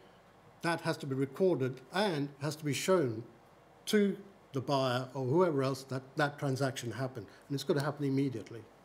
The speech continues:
okay? We expect immediate response on the internet, right? And without this B tree, right, it would not have happened. And my point there is that people actually s-, went out and tried to solve this problem.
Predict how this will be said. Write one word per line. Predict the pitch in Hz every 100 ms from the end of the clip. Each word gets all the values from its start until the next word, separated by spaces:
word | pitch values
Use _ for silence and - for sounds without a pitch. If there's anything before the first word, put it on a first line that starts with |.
| -
okay? | 131 170 - - - - - -
We | 147
expect | 156 - 180 -
immediate | 156 160 156 135
response | 131 - 151 135
on | 139
the | 147
internet, | 156 127 117 107 - - -
right? | 151 170
And | 151 139
without | 147 160 220 214 - 165
this | 151 - - - - - - - - - - -
B | 170 175
tree, | 170 156 123 127 - - -
right, | 143
it | 143
would | 143 139
not | 147
have | 123 110
happened. | 120 - 101 - - - - - - -
And | 160
my | 165 165
point | - 226 - - 180
there | 190 185
is | 147 143 143 - - - -
that | 151 - -
people | 226 226 202 165
actually | 139 151
s-, | 139 - -
went | 160 156 156 180
out | 190 135 - -
and | 131 127
tried | 160 160 151
to | 151
solve | - 143 135 117
this | 117
problem. | - 123 107